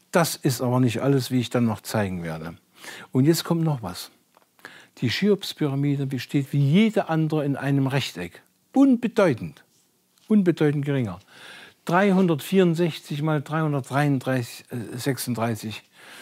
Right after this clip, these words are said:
Ellen. Und die dreihundertdreiundsechzig sind drei mal elf hoch drei, also elf mal elf mal elf. Und in allen drei Pyramiden, hier wurde in den elften Grad eingeweiht, elf plus elf ist zweiundzwanzig,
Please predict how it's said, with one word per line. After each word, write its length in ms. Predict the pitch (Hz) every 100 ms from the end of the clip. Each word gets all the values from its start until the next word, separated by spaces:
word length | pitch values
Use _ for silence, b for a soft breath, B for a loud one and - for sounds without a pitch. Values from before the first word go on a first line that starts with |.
| B B
Ellen. 380 | - 127 101 73 b b b b b _ _ _ B B B B
Und 100 | -
die 120 | 139 131
dreihundertdreiundsechzig 1700 | 151 160 143 127 - _ _ 151 165 147 143 190 - - 151 - _ b b b b b -
sind 400 | - 160 143 - _
drei 300 | - 156 196
mal 300 | 175 165 170
elf 380 | - 151 147 -
hoch 180 | 147 123
drei, 400 | - 120 90 85 - -
also 180 | 123
elf 380 | 104 147 147 - -
mal 160 | 117
elf 360 | - 143 147 -
mal 160 | 120 127
elf. 400 | 123 90 - - _ B B B B B _
Und 220 | 135 131
in 180 | 147 135
allen 280 | 151 180 180
drei 180 | 170 165
Pyramiden, 560 | - 151 147 143 131
hier 240 | 117 156 147
wurde 180 | 139
in 300 | 127 123 110 95
den 100 | 123
elften 380 | 139 165 - 160
Grad 300 | 139 147 147
eingeweiht, 680 | 131 139 131 131 127 123 - -
elf 220 | 123 117
plus 180 | 127 117
elf 260 | 120 113 -
ist 160 | 120
zweiundzwanzig, 840 | - 120 113 107 147 156 156 147